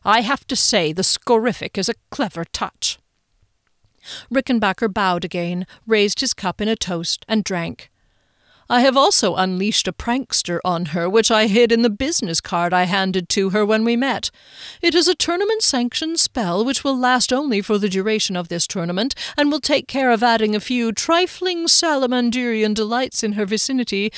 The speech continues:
some oddities, if you will, that will cause her some confusion, keep her questioning her soundness of mind.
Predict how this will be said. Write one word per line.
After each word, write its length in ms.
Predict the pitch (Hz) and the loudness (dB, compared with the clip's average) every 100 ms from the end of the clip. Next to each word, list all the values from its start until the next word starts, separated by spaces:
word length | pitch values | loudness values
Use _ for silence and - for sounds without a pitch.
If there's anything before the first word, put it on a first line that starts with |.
| - | -2
some 260 | - 339 294 - | 0 2 0 2
oddities, 720 | 294 240 - 202 170 170 185 | 4 4 -2 -2 -2 -2 -2
if 160 | 190 | -2
you 100 | 220 | -2
will, 300 | 208 208 196 196 - - | 0 2 0 -2 -8 -2
that 180 | 294 | 0
will 80 | 320 | 0
cause 380 | - - 359 370 | -4 0 0 2
her 120 | 220 | 0
some 240 | 180 196 202 | 0 0 0
confusion, 760 | 247 240 - 311 233 165 175 - - - | -2 -2 0 -2 0 -2 -4 -8 -20 -10
keep 240 | - 440 | -4 -4
her 240 | - 320 277 | 0 2 2
questioning 760 | - - 403 - - 208 185 | 0 -4 0 0 -2 -2 -2
her 160 | 170 220 | 0 2
soundness 840 | - - 302 262 208 160 170 170 | 2 2 2 2 2 0 -2 0
of 120 | 226 | 0
mind. 600 | 226 240 233 185 180 185 | 0 0 2 2 2 0